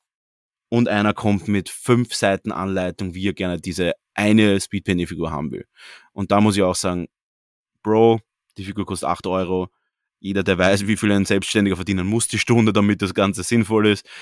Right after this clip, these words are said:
weiß, ich sitze an der Speedpainting-Figur nur ein paar Minuten. Und das wird sie nicht ausgeben mit fünf Seiten Anleitung. So wichtig ist die Figur nicht. Und da kommen wir zu dem Riesenpunkt. Figuren sind für eine Person, für einen Käufer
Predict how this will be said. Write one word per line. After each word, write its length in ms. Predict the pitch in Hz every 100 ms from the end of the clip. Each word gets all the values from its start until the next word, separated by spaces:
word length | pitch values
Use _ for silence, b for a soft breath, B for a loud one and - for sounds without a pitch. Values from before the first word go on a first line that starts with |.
| B B
weiß, 420 | 95 90 95 95
ich 140 | - -
sitze 220 | 107 135
an 60 | 101
der 80 |
Speedpainting-Figur 680 | 87 95 - 101 104 110 113
nur 80 | 123
ein 80 | 127
paar 180 | 85 90
Minuten. 500 | 117 131 143 - 85 _ _ _ _ _
Und 200 | 110 104
das 240 | 120 - - _ _ _
wird 220 | 107 113 -
sie 100 | 113
nicht 160 | 98
ausgeben 340 | 87 82 - 87
mit 80 |
fünf 180 | - 101
Seiten 240 | 95 87 90
Anleitung. 500 | 92 101 95 101 92 b
So 200 | b 113
wichtig 240 | 107 104 107
ist 160 | 101
die 60 | 98
Figur 260 | 92 - 62
nicht. 200 | - _ _ _ -
Und 160 | 101
da 60 | 104
kommen 240 | - 107
wir 100 | 117
zu 100 | -
dem 120 | 104
Riesenpunkt. 600 | 95 95 92 92 85 - _ _ _ _ _ _ _ _ _ _ _
Figuren 760 | - 101 - 123 139 139 127 - _ _ _ _ -
sind 280 | - 113
für 200 | - 117
eine 280 | 95 92 80 - -
Person, 500 | 98 - 123 131 190
für 180 | - 95
einen 260 | 87 87 - _ _
Käufer 540 | - 101 127 - 131